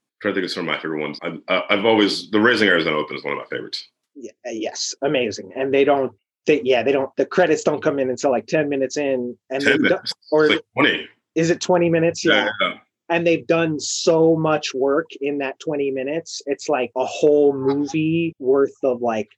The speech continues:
Speaker 2: setup and backstory. And, uh, but it's not dra-, it's like, oh man, yeah, it's, it's so good. Yeah, well, and at some T V shows, we talked about Fargo. Fargo does it so well. I mean, they set this tension and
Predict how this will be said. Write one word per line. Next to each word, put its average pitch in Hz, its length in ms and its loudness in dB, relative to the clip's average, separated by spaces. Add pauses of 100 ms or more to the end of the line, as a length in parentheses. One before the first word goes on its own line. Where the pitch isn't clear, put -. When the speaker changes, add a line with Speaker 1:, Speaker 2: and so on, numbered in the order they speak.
(320)
Speaker 2:
setup 147 460 0
and 120 140 -2
backstory. 170 800 2 (280)
And, 135 160 0 (120)
uh, 135 120 2
but 143 140 2
it's 139 200 2
not 139 300 0
dra-, 135 240 0
it's 131 180 -2
like, 123 260 -2 (100)
oh 127 200 2
man, 110 220 -4 (140)
yeah, 101 100 -10 (200)
it's, - 300 -14
it's - 220 -12
so 78 160 -6
good. 73 160 -12 (340)
Yeah, 190 180 4
well, 147 220 4
and 151 180 4
at 151 180 2
some 156 180 2
T 180 180 2
V 170 140 2
shows, 135 540 2
we 143 100 -2
talked 143 200 0
about 135 200 0
Fargo. 117 380 0
Fargo 131 340 2
does 120 240 -2
it - 100 -6
so - 460 0
well. 113 480 0
I 117 80 -4
mean, 117 220 -4
they 117 100 -2
set - 360 0
this 131 200 0
tension 120 680 0
and 107 300 2